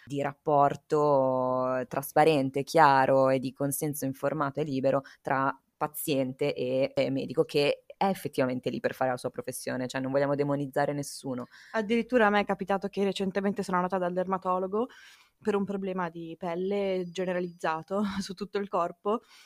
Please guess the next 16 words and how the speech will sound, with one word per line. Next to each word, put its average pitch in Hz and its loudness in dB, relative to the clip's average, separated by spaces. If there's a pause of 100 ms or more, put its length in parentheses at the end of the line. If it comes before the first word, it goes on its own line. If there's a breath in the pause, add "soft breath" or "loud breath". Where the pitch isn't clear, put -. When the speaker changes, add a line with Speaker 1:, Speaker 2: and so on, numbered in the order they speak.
(180 soft breath)
Speaker 2:
e 202 4
il 214 -6
dermatologo 220 2
era 190 4
un 175 -4
ragazzo 190 -4
molto 196 -4
giovane 190 -4 (300 soft breath)
e 196 4
mi 202 6
ha 214 8
detto: 185 4
"Posso 233 -2
guardarti 240 2
la 180 0
gamba?" 170 0